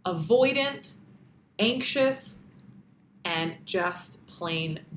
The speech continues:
disorganized, <laughs> okay? So if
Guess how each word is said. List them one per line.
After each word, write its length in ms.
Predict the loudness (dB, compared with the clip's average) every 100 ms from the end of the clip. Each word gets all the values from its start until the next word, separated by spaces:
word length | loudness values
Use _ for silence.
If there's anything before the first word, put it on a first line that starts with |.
| -8
disorganized, 1400 | -6 -4 -6 -10 -16 -16 -6 -6 -4 -6 -8 -8 -6 -4 -4
<laughs> 140 | 2
okay? 680 | 4 4 4 2 4 2 2 4
So 320 | 6 6 2 -2 -12 -12 -14 -2
if 320 | 6 6 6